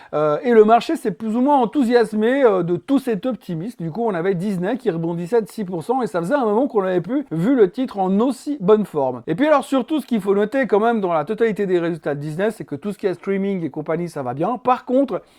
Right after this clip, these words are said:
du côté parc d'attractions et croisière, ça va pas terrible en ce moment. <laughs> Et bon, en même temps, euh, quand je pense que les gars, ils ont construit des bateaux de croisière sur lesquels on peut aller en vacances avec des fausses souris géantes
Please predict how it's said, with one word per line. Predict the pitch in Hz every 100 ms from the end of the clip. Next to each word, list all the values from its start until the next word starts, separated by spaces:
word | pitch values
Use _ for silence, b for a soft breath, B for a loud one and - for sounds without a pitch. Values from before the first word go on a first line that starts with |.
| b -
du | 165
côté | 190 233 202 180
parc | 269 247 202
d'attractions | 233 220 214 190 233 220
et | 165
croisière, | - 208 226 190 220 240
ça | - 165
va | 139
pas | 131 240
terrible | - 233 208 196
en | 185
ce | 175 175
moment. | 165 185 240 b b b b
<laughs> | 120
Et | 139
bon, | 165 165
en |
même | 156 160
temps, | 196 202 b b b -
euh, | 127
quand | 180
je | 185
pense | - 247 269
que | - 196
les | 208
gars, | 202 - -
ils | 185 151
ont | 151
construit | - 269 - - 240 220
des | 156
bateaux | 151 269 269 254
de | 220
croisière | - 214 208 151 127 -
sur | - 214
lesquels | 240 233 277 240
on | 180
peut | 156
aller | 190 175
en | 151
vacances | 143 233 247 220 208 180 -
avec | 165 156
des | 143 156
fausses | - 277 294
souris | - - 247 226 233
géantes | 196 220 220 220